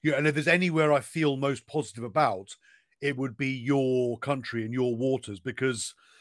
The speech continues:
you know, I think, you know, we are, we are, how do you say it politely, we are somewhat backward in our approach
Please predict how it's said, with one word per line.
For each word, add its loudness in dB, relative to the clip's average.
you 0
know, 4
I 0
think, -2
you -2
know, 0
we 0
are, 0
we 4
are, 6
how -6
do -8
you -6
say 0
it 0
politely, 0
we 0
are 2
somewhat 0
backward 2
in -4
our 2
approach -2